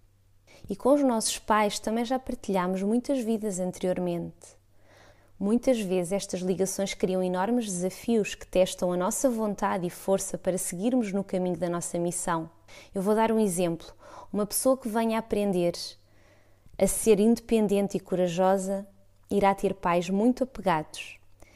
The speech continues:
E à mínima decisão no sentido dessa pessoa ganhar asas e voar,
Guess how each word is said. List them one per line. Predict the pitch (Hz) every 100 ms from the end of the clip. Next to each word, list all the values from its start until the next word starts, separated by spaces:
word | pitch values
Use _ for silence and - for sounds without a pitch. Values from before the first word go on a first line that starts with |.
| - -
E | 196
à | 202
mínima | 233 277 277
decisão | 277 - 226 185 175
no | 180
sentido | - 190 185 - 185
dessa | 160 190 - 175
pessoa | - - 180
ganhar | 180 185 190 190
asas | 190 175 175
e | 180
voar, | 165 165 170 170